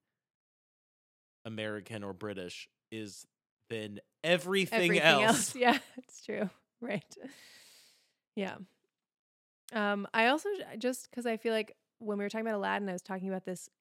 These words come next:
Speaker 2: constant Disney trope, which doesn't exist in this movie, of, like,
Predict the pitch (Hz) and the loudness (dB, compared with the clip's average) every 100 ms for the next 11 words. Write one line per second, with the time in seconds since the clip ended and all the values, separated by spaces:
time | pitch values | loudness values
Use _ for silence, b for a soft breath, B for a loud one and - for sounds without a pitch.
0 | _ - 214 226 233 247 214 208 208 202 | _ -8 -2 -2 -2 -4 -4 -2 -2 -4
1 | 190 240 214 185 - 220 208 - 294 320 | -6 -2 0 -2 -6 -14 -8 -6 -4 -4
2 | 269 349 302 220 208 196 180 180 - 185 | -4 -6 -6 -6 -4 -6 -6 -6 -6 -4
3 | 190 180 | -4 -6